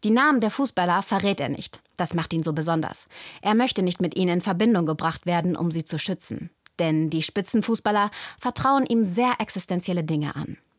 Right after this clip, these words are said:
Beziehungsprobleme, wirtschaftliche Schwierigkeiten, Zweifel. Die sind im Spitzensport aber nicht vorgesehen. Wer auch mal schwach ist, wird belächelt. Immer noch. Leider. Philipp heißt auch nicht Philipp.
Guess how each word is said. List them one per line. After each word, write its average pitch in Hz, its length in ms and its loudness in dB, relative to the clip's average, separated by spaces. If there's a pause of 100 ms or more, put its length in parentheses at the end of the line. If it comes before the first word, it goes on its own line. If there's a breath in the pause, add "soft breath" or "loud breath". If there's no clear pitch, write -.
Beziehungsprobleme, 190 1040 2 (300 loud breath)
wirtschaftliche 202 580 0
Schwierigkeiten, 185 880 -4 (180)
Zweifel. - 480 -4 (440)
Die 208 260 2
sind 202 180 2
im 190 120 0
Spitzensport 190 680 0
aber 175 140 0
nicht 170 160 -2
vorgesehen. - 560 -2 (680 loud breath)
Wer 285 260 0
auch - 100 0
mal 277 160 4
schwach - 280 0
ist, 262 300 0
wird 202 180 0
belächelt. 175 520 -2 (140)
Immer 175 240 0
noch. 120 240 -8 (160)
Leider. 165 420 -2 (560 loud breath)
Philipp 220 460 2
heißt 202 220 0
auch 185 100 0
nicht 185 220 -4
Philipp. - 380 -4